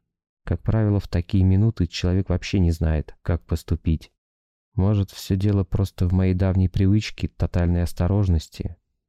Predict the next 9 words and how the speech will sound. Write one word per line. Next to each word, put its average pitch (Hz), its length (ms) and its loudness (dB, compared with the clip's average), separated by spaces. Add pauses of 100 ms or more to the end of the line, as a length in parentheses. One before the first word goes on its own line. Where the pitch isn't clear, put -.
(340)
Раскаиваюсь, 90 800 0
но 85 280 0
всякий - 440 -4
раз, 95 240 -2
пытаясь 82 460 -2
заговорить, 85 600 0
я 78 100 0
себя 85 320 -2
сдерживал. 80 640 -4